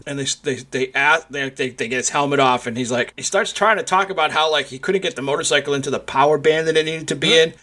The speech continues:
Speaker 1: Nobody gives a shit about that. They just wanna make sure he's still alive, and he's trying to explain why he wasn't able to make the jump because there was some technical problem, and he was like, I think that he broke every single bone in his body.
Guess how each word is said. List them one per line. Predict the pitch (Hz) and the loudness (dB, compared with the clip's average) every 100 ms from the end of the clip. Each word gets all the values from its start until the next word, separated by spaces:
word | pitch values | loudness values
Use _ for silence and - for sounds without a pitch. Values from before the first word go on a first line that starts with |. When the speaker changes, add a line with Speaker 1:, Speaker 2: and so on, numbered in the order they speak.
| _ _ _ | _ _ _
Speaker 1:
Nobody | 143 202 254 277 226 | -6 -4 -4 -6 -8
gives | - 202 180 | 0 0 2
a | 175 143 | -6 -6
shit | 135 - - - - - | -4 -4 0 2 4 2
about | 151 143 139 | 2 0 -2
that. | 139 135 | -4 -4
They | 131 | -4
just | 147 175 | -4 -2
wanna | 175 | -2
make | 156 156 | -2 -2
sure | 156 | -4
he's | 135 135 | -4 -4
still | - 165 147 | -4 0 0
alive, | 139 135 139 | 2 0 -2
and | |
he's | 135 | -4
trying | 139 170 | -2 0
to | 165 | 0
explain | - - 160 156 | -2 0 2 2
why | 151 147 | 2 2
he | 151 | 2
wasn't | 151 147 | 0 -2
able | 147 143 | -4 -4
to | |
make | 139 147 | -4 -4
the | 135 | -6
jump | 113 127 143 | -8 -6 -6
because | - 131 | -6 -2
there | 143 | 0
was | 135 | 2
some | - 135 | 0 0
technical | 120 - 143 160 165 | -2 -6 -6 -4 0
problem, | 160 160 165 156 | 4 4 4 0
and | 135 | -2
he | |
was | 139 131 | -2 0
like, | 135 120 - | 2 0 -4
I | |
think | 143 202 | -4 -4
that | 190 | -6
he | 170 | -2
broke | 170 165 | 0 2
every | 165 | 2
single | 185 175 | 2 2
bone | 156 151 | 4 4
in | |
his | 143 | 0
body. | 127 127 120 110 | 0 2 2 -2